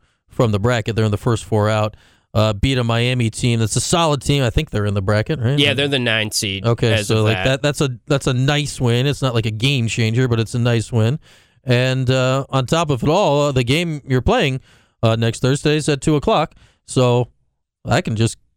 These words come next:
Speaker 1: kick back in the chair at two o'clock next Thursday.
Speaker 2: <laughs>
Speaker 1: So
Speaker 2: Right.
Speaker 1: there we are.
Speaker 2: <laughs>
Speaker 1: That's how, that's how that's gonna work.
Speaker 2: And if they win, it's two P M on Friday.
Speaker 1: We
Speaker 2: So
Speaker 1: are.
Speaker 2: you might just not have much work to do
Speaker 1: We
Speaker 2: next
Speaker 1: have,
Speaker 2: week.
Speaker 1: we have strong rooting interest in the
Speaker 2: <laughs>
Speaker 1: A C C women's basketball tournament.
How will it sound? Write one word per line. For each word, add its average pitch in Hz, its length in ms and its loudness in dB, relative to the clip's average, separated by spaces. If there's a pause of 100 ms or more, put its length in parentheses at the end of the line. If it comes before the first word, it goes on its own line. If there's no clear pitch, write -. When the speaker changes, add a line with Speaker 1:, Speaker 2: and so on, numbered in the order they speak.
(140)
Speaker 1:
kick - 220 -2
back 147 220 0
in 151 80 2
the 147 40 0
chair 196 300 0 (220)
at 107 140 -2
two 131 140 0
o'clock 135 260 0
next 147 200 -2
Thursday. 208 300 2
Speaker 2:
<laughs> 185 240 0
Speaker 1:
So 110 80 0
Speaker 2:
Right. 123 140 2
Speaker 1:
there 131 180 2
we 151 140 2
are. 208 160 0 (120)
Speaker 2:
<laughs> - 120 -8
Speaker 1:
That's 120 240 0
how, 131 240 2
that's 131 260 -2
how 143 140 2
that's 170 180 -2
gonna 110 160 0
work. 104 160 0 (140)
Speaker 2:
And 151 160 2
if 165 120 -2
they 160 140 0
win, 180 320 2
it's - 220 -6
two 143 160 0
P 135 140 -2
M 135 120 0
on 135 140 0
Friday. 202 320 0 (200)
Speaker 1:
We 185 140 2
Speaker 2:
So - 100 4
Speaker 1:
are. - 60 2
Speaker 2:
you 185 140 0
might 185 200 -2
just 139 180 -6
not 147 140 2
have 139 120 0
much 160 240 -2
work 175 180 0
to 117 100 -6
do 95 160 -6
Speaker 1:
We 180 120 4
Speaker 2:
next 185 160 2
Speaker 1:
have, 180 80 2
Speaker 2:
week. 135 120 2
Speaker 1:
we 208 100 4
have 196 160 0
strong 247 420 0
rooting 262 320 0
interest 233 480 -2
in 226 100 2
the 226 180 2
Speaker 2:
<laughs> 196 40 0
Speaker 1:
A - 40 0
C 233 240 -2
C 233 260 -2
women's 220 320 0
basketball 208 540 0
tournament. 165 440 -2